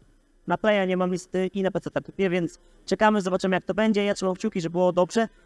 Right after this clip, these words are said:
i mam nadzieję, że na premierę zarówno dodatek Cyberpunka, który wydaje się będzie czymś naprawdę dobrym i poprawi, to będzie dosłownie Cyberpunk dwa zero. Sam Wiedźmin, no, będzie miał, będzie takie ciśnienie na tą grę,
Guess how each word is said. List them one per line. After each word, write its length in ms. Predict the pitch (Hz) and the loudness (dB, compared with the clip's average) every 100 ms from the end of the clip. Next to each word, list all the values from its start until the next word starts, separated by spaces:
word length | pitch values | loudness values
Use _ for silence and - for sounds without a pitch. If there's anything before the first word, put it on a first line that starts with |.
| _ | _
i 100 | - | -2
mam 180 | 180 220 | 2 4
nadzieję, 420 | 220 196 214 214 | 4 2 2 2
że 120 | 180 185 | 2 -2
na 120 | 180 | -2
premierę 600 | 180 202 214 190 202 220 | -2 0 2 2 0 -2
zarówno 640 | 185 147 202 214 185 175 165 | -2 0 2 2 2 2 2
dodatek 340 | 185 190 180 | 2 2 0
Cyberpunka, 460 | - 175 170 175 165 | -6 -4 0 0 0
który 300 | - 180 165 - _ _ _ _ _ _ - | -4 -4 -6 -12 _ _ _ _ _ _ -6
wydaje 380 | 135 214 220 208 | 2 4 4 4
się 180 | 202 185 | 0 0
będzie 400 | 185 180 175 170 - _ - | 0 0 0 -2 -2 _ -4
czymś 260 | 185 156 | -2 -2
naprawdę 380 | 165 190 185 175 | -2 0 0 0
dobrym 400 | 170 165 165 160 | 2 2 2 -2
i 40 | |
poprawi, 400 | 156 - 180 151 | -4 0 0 0
to 80 | 160 | -2
będzie 180 | 160 151 | -2 -2
dosłownie 340 | 151 185 160 | -4 -2 -2
Cyberpunk 460 | - 180 165 156 139 | -2 -2 -2 -2 0
dwa 140 | 160 | 0
zero. 300 | 170 175 208 208 - _ _ - _ - | 2 2 0 -2 -12 _ _ -20 _ -6
Sam 260 | - 214 | 0 2
Wiedźmin, 580 | 196 214 190 196 208 202 - _ | 4 2 0 -2 0 -2 -4 _
no, 80 | 165 | -6
będzie 200 | 170 190 | -2 0
miał, 140 | 196 | 0
będzie 220 | 175 170 165 | 0 -2 0
takie 300 | 233 240 202 | 0 0 -4
ciśnienie 300 | - 208 196 | -4 -2 0
na 80 | |
tą 120 | 190 180 | 0 0
grę, 240 | 190 208 | 2 0